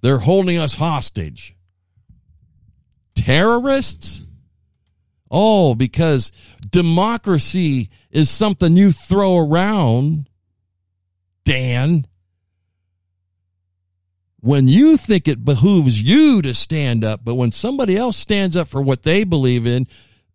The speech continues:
oh, they're terrorists. That's not democracy. They're, they're, they're stopping democracy.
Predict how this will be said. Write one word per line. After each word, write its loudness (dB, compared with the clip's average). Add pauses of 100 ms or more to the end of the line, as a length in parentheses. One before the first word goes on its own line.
(100)
oh, 0
they're 0
terrorists. -4 (640)
That's -4
not -2
democracy. -2
They're, -2
they're, 0
they're -2
stopping -6
democracy. -8